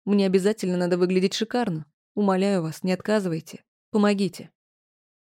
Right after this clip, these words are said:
Так убедительно она просила, что я решила ей всё же помочь. Составила план занятий на пять дней, в котором комбинировала разные техники.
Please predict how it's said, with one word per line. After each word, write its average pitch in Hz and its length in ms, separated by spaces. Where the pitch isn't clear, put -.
Так 285 240
убедительно 180 760
она 170 140
просила, 190 500
что - 180
я 185 140
решила 226 360
ей 196 200
всё 185 220
же 180 100
помочь. 185 560
Составила 247 540
план 190 280
занятий 180 420
на 170 120
пять 165 240
дней, 190 320
в - 80
котором 269 420
комбинировала 190 760
разные 170 340
техники. 160 640